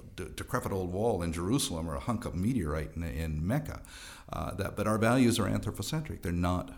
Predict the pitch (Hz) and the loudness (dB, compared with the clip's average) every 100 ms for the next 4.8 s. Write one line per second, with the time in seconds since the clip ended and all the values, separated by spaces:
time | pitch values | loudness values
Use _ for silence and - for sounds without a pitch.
0 | - - - - 92 90 101 104 85 - | -16 -18 -20 -10 -4 0 2 2 -2 -6
1 | 64 - - - - - - - 85 90 | -8 -10 -12 -14 -20 -20 -18 -6 -2 -2
2 | 87 - 85 80 78 95 - 73 78 - | -2 -2 -2 -2 -2 -4 -4 -4 -4 -4
3 | - - - 85 80 - 52 - - - | -8 -10 -8 -6 -8 -8 -14 -16 -16 -8
4 | 82 - 85 76 - 135 123 78 | -6 -4 -4 -4 -4 -2 -2 -4